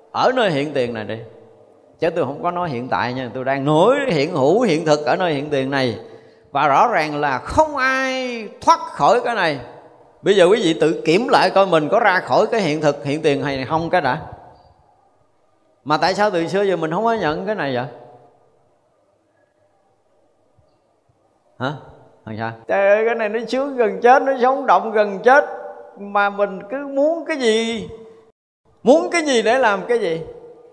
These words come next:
Đó, bây giờ nhiều, nếu mà mình đang muốn, mình phải hỏi lại mình là, à, "Mi muốn cái gì để làm cái gì? Muốn cái gì để làm cái gì? Cái gì hơn cái hiện thực này không cái đã?" Nếu đưa lên bằng cân để cân, nói về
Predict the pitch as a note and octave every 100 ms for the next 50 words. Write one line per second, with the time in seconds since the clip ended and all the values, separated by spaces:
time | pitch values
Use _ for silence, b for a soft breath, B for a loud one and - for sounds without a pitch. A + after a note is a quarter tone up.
0 | _ - A3+ G#3 D#3+ D#3 D#3+ D#3 D#3 A3
1 | A3+ F3+ C#3+ C#3 C3 B2 C#3 D3 D#3 D#3
2 | G#3 A#3 - A#2+ C3 A2+ D#3+ C3 F3 E3+
3 | C#3+ C3 C3 A#2+ - B B D#2+ A2 A2
4 | - - C3 C3+ C3+ D#3 G3 F3 C3 A2
5 | G2+ C3 A2 G2+ B2+ A2+ G#2 - - _
6 | _ _ _ _ _ _ _ _ _ _
7 | _ - C3+ G3+ G3+ C#3+ B2+ D#3 B2+ C#3
8 | D#3 C3 G#2 - - A3+ A#3 D#3+ E3+ F3
9 | G#3 A3 A3 A#3 E3+ E3 F#3+ F3 - F#3
10 | E3+ G#3 G3+ G#3+ E3+ A3 - - - -
11 | - - - G#3+ D#4 C4 B3+ A#3 A3 F3+
12 | D3+ F3+ G3 F#3 F#3+ G3 F#3+ F#3+ C4+ G3+